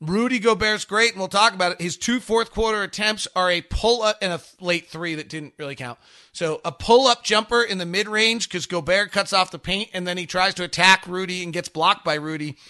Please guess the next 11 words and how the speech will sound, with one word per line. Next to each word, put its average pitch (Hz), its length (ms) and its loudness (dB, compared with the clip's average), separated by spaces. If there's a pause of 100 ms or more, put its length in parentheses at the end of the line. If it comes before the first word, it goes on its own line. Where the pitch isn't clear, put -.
(340)
uh, 147 340 -2 (120)
late. 185 340 0 (380)
The, 180 180 -4 (100)
that's 202 260 0
just 254 180 0
Rudy 240 280 0
being 240 240 -2
great. 214 300 0 (380)
I 165 40 -16
mean, 170 140 -12
that's, 226 340 -4